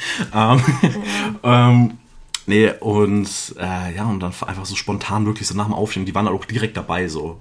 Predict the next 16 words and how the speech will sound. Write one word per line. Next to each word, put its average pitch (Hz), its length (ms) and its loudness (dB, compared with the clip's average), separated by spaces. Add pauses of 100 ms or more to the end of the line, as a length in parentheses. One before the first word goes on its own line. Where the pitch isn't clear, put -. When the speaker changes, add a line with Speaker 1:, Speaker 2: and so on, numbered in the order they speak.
Speaker 1:
an 85 120 -10
dem 87 100 -10
Bas-, 82 160 -12
also 104 180 -6
die 104 120 -2
waren 107 120 2
halt 113 120 -4
sofort - 340 -6
dabei. 76 320 -8 (220)
So 117 120 -2
Anni 110 240 0
war 98 120 -2
so, 90 140 -6
"Hey, 101 180 -4
ja, 98 180 -2
sofort." 107 480 -2